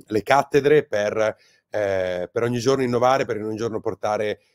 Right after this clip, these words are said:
eh, nuove, eh, nuovi elementi per, eh, da condividere con, da condividere con, eh, con voi.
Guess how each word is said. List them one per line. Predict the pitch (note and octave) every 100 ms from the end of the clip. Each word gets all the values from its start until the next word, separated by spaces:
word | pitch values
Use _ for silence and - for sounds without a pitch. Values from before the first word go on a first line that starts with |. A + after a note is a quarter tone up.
| _
eh, | - G2+ G2 G2 F#2
nuove, | - A2+ A#2+ A#2 A2+ A2 G#2+ G#2 -
eh, | A2 G2+ G2 F#2+ F#2+
nuovi | A2 B2
elementi | B2 A#2+ B2 B2+ - -
per, | - G#2+ G2+
eh, | G#2 G2+ F#2+ F#2+ G#2 F#2 F2+ F#2
da | G#2+
condividere | A#2+ G#2+ G#2+ G#2 G2+
con, | - F#2+
da | F#2+ F2+ - _ _ - A2+
condividere | A#2+ G#2+ G#2 G2 G2+ G2
con, | - F#2+ F#2
eh, | F2 F2 F2 E2+
con | G#2 F2+
voi. | D#2+ D2+